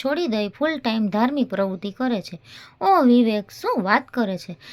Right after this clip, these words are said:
તો પછી મારે પણ તારી સાથે જોડાવું પડશે. હવે તો હું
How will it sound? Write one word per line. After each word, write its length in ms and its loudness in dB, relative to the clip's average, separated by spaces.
તો 120 0
પછી 260 0
મારે 320 6
પણ 200 -2
તારી 260 -2
સાથે 280 -4
જોડાવું 400 0
પડશે. 340 -6
હવે 320 0
તો 140 -2
હું 320 2